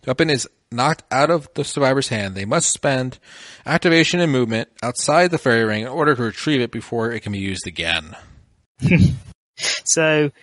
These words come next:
Speaker 2: this is basically, in some way or another, he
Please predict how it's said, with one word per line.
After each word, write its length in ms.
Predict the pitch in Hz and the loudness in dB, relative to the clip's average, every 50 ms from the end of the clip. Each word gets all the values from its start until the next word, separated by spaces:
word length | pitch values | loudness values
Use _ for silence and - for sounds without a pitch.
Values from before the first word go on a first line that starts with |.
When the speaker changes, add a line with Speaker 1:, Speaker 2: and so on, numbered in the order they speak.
| _ _ _ _ _ - | _ _ _ _ _ -2
Speaker 2:
this 180 | 156 156 151 | 0 0 2
is 160 | 156 143 139 139 - | 0 0 -2 -4 -4
basically, 880 | - 156 151 156 151 147 - 143 131 143 143 135 131 131 127 120 - _ _ _ _ - | -2 0 2 2 2 2 0 -2 0 0 2 2 4 2 0 -2 -4 _ _ _ _ -6
in 160 | 139 139 131 | -4 0 2
some 220 | - - 156 151 143 | 2 2 2 2 2
way 140 | 143 143 | 2 2
or 80 | 139 135 | 4 4
another, 280 | 135 139 139 135 139 131 | 4 2 2 2 2 2
he 460 | 127 135 139 135 135 135 131 127 - | 2 2 2 4 4 4 2 0 -2